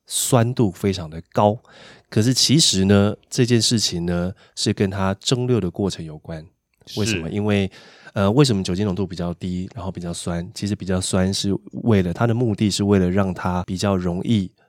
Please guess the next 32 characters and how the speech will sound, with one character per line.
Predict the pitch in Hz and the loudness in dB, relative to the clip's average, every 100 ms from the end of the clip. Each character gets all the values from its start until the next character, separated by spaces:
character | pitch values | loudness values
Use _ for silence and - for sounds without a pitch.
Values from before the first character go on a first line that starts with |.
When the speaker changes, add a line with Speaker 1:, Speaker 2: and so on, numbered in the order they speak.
| _ | _
Speaker 1:
防 | - 90 107 | -2 0 0
腐， | - 85 - _ _ - | -4 -10 -14 _ _ -10
就 | 98 | -4
是 | 104 | -2
一 | 101 | 0
个 | 95 | -2
天 | - 143 | 0 2
然 | 135 90 | 2 2
的 | |
防 | 87 87 | -2 -6
腐 | 98 - | -8 -10
剂。 | 127 - - | -10 -8 -10
Speaker 2:
哦。 | - 101 127 165 175 185 | -10 -8 -6 -6 -6 -4
Speaker 1:
你 | 196 | -2
不 | - | 2
会 | 120 127 | 6 6
很 | 90 | 6
容 | 95 107 | 2 2
易 | 110 | 2
的 | 98 87 | 2 2
这 | - 104 | 0 -4
个 | |
葡 | 92 92 | -4 0
萄 | 95 | 0
酒 | 92 | 0
就 | 87 87 | -2 -2
衰 | 98 90 | -2 -2
败、 | 92 85 - - | -2 -4 -6 -12
衰 | - 95 | -4 -2
败 | 92 92 | 0 -2
坏 | 85 - 87 | -2 -4 -4
掉。 | - 82 | -4 -8